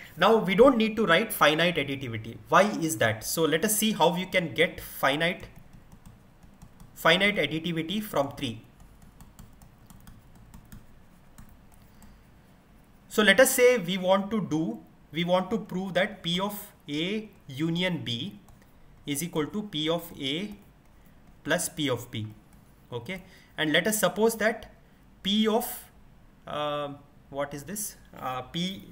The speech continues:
sorry, sorry, sorry. A intersection B is empty. So now from f-, countable additivity, how do we get to finite additivity? That is the question. So,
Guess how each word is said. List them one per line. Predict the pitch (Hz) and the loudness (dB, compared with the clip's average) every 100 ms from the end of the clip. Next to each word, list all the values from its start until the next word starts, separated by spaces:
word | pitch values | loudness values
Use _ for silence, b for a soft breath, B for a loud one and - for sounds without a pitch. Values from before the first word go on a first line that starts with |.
| - | -14
sorry, | - - 117 | -4 -2 -2
sorry, | 135 117 | -4 -4
sorry. | 123 117 - - | -8 -12 -14 -8
A | 156 180 214 208 - - 156 | -2 2 2 2 -4 -12 -6
intersection | 160 190 180 175 180 131 | -4 -2 -2 -2 -2 0
B | 147 202 | -2 0
is | 131 | -2
empty. | 120 117 107 107 - - - - - - - B B B B B | -2 -4 -8 -10 -18 -20 -20 -20 -20 -20 -20 B B B B B
So | - 196 | 0 4
now | 196 247 | 6 4
from | - 214 | 4 0
f-, | 190 - - - | 0 -8 -10 2
countable | 156 190 226 220 | 2 6 4 4
additivity, | 180 185 196 180 175 233 | 2 0 -2 -4 -2 0
how | 175 | 2
do | 156 | 2
we | 190 196 | 0 2
get | - 151 | 0 0
to | 185 | -2
finite | 147 147 160 156 | 0 2 0 -2
additivity? | 143 147 147 135 180 | -4 -4 -6 -8 -6
That | 165 135 | -4 -2
is | 143 | -4
the | 147 | -4
question. | 127 120 147 180 B B B B B | -4 -2 -2 -4 B B B B B
So, | - - 165 160 165 | -6 0 2 2 -2